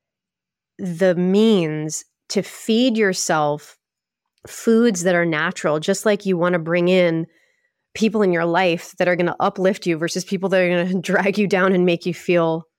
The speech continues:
awful. It's that mindfulness piece and the nutrition piece, to me, just kind of go hand in hand because you're becoming so aware of why you're choosing to put what you're ju-,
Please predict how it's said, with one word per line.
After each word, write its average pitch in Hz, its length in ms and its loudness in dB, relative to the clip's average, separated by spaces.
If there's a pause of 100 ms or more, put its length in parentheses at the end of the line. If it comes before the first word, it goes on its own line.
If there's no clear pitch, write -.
(320)
awful. 190 640 -2 (1200)
It's 208 360 -2 (160)
that 202 260 -2
mindfulness 202 540 2
piece 170 420 -4
and 185 160 0
the 185 60 2
nutrition 214 500 -2
piece, 165 320 -6 (140)
to 202 120 -6
me, 214 320 0 (120)
just 180 180 -6
kind 190 220 -4
of 170 80 -4
go 165 120 -4
hand 170 340 -4
in 151 80 -12
hand - 520 -10 (200)
because 190 340 0
you're 190 100 0
becoming 190 420 0
so 202 440 0
aware 185 500 2
of 165 140 -6
why 165 480 -2
you're 170 220 0
choosing 131 420 -8
to - 100 -14
put 147 140 -6
what 107 80 -6
you're - 100 -10
ju-, - 140 -12